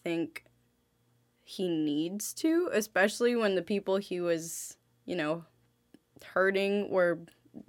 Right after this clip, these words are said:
generally bad people. <laughs> I think, I think he just thinks he has to fix everything, even if it wasn't his fault.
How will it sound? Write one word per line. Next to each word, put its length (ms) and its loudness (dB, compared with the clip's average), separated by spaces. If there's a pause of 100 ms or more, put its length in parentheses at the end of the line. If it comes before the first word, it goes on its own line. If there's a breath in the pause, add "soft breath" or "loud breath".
generally 500 4
bad 340 6
people. 580 4
<laughs> 1500 -4
I 100 8
think, 320 10 (680 loud breath)
I 80 10
think 180 8
he 120 8
just 220 0
thinks 220 2
he 60 6
has 180 6
to 100 2
fix 320 0
everything, 580 -2 (400)
even 240 6
if 100 2
it 120 4
wasn't 260 2
his 140 -2
fault. 320 -4